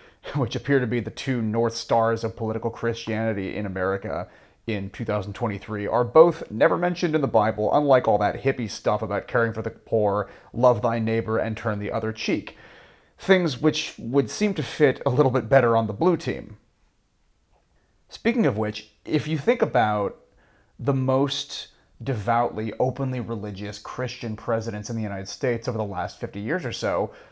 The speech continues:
you'd mention George W. Bush, but the next one you'd think of would almost certainly have to be Jimmy Carter, who was an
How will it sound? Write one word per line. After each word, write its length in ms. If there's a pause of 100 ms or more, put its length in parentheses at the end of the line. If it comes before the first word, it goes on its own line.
(280)
you'd 200
mention 340
George 320
W. 260
Bush, 340
but 120
the 80
next 340
one 180
you'd 140
think 220
of 120
would 120
almost 400
certainly 320
have 200
to 80
be 380 (480)
Jimmy 280
Carter, 600
who 80
was 180
an 160